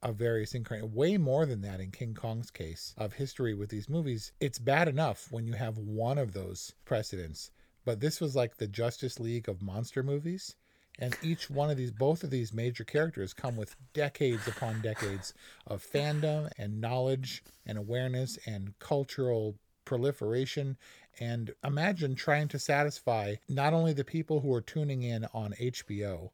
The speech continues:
or in the theaters, but their grandparents and great-grandparents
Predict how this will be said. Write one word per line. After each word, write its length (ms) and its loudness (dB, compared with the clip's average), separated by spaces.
or 220 2
in 80 -2
the 80 -2
theaters, 560 -2
but 280 -2
their 320 4
grandparents 1040 -2
and 260 -2
great-grandparents 1120 -2